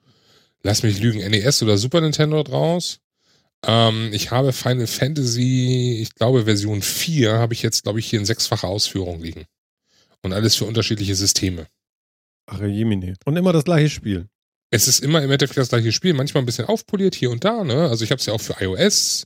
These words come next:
Speaker 1: liegen, also da hab ich's mir gekauft für unterwegs mal zum Zocken.
Speaker 2: Mhm.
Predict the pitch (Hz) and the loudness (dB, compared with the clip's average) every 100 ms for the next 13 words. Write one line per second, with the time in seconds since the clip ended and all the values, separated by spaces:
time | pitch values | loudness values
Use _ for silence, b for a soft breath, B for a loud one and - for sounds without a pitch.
0 | _ 180 180 185 175 170 110 104 107 117 | _ 0 2 2 -2 -2 -2 0 0 -2
1 | 117 113 - 135 - 87 95 98 92 - | -6 -6 0 0 0 -8 -6 -4 -4 -4
2 | 147 139 - 123 - 135 - - 139 135 | -6 -6 -8 -10 -8 -8 -8 -4 -2 -2